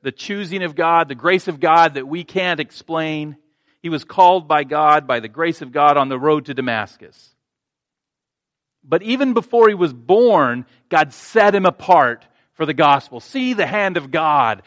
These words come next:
working in Paul's life, which means that God was sovereign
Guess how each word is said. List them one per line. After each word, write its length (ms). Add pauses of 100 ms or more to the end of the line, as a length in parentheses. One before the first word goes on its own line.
(140)
working 600 (160)
in 180
Paul's 420
life, 320
which 160
means 280
that 160
God 280
was 140
sovereign 920